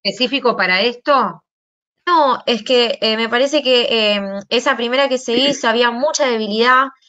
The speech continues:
Speaker 2: y lo que pasaba era que, de hecho, le costaba mucho ingresar el, el laringo de la can-, del edema que había,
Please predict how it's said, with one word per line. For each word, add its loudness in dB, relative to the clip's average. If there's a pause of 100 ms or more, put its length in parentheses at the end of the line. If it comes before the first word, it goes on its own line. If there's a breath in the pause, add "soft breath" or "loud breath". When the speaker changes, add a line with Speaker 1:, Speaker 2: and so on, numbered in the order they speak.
(180 soft breath)
Speaker 2:
y -6
lo 6
que 0
pasaba 2
era -2
que, -4
de -2
hecho, -2
le -2
costaba -2
mucho -4
ingresar -4 (180)
el, -8 (420)
el -2
laringo 0
de 0
la -2
can-, -6
del -2
edema 0
que -2
había, 0